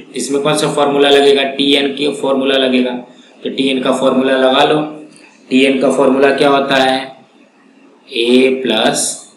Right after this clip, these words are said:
n माइनस वन D। थ्री पॉइंट टू में हम लोग ने किया है, तो अभी इसमें टी एन कितना है? थ्री फ़ोर्टी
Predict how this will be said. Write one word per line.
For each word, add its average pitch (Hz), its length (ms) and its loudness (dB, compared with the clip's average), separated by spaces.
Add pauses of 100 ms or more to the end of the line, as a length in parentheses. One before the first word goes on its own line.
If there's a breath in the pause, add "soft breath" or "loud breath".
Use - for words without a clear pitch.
(440)
n 127 240 0
माइनस 120 640 0
वन 117 300 -4 (540)
D। 123 260 4 (540)
थ्री 139 200 0
पॉइंट 135 240 -2
टू 139 160 8
में 139 100 0
हम 131 120 2
लोग 127 140 0
ने 135 120 0
किया 139 340 2
है, - 120 -4 (640 loud breath)
तो 127 60 -2
अभी 127 400 -2
इसमें 139 340 0
टी 143 200 4
एन 143 160 0
कितना 135 300 0
है? 127 160 0 (500)
थ्री 123 180 0 (280)
फ़ोर्टी 123 460 -2